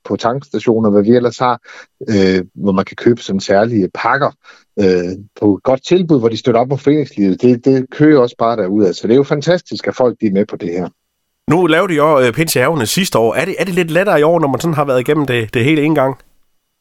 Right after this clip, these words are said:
Speaker 1: Ja, altså, man ved måske lidt bedre, hvad man kigger ind i. Øh, sidste år, der var det jo på famlende grund. Øh,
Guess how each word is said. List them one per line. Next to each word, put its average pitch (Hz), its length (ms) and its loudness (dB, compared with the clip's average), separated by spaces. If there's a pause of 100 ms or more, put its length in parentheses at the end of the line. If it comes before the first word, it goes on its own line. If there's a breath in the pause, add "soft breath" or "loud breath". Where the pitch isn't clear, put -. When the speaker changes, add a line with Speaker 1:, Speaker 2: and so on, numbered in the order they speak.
(480 loud breath)
Speaker 1:
Ja, - 120 0
altså, - 200 -6
man 107 280 0
ved 147 180 4
måske 139 220 -2
lidt 151 260 2
bedre, 170 240 4
hvad 135 120 0
man 110 180 -4
kigger 156 320 0
ind 131 220 2
i. 127 300 0
Øh, 95 240 0
sidste 143 300 2
år, 117 120 4
der 110 100 2
var 123 180 4
det 107 120 0
jo 101 80 0
på 98 160 -10
famlende 113 520 -2
grund. 113 480 0
Øh, 92 300 0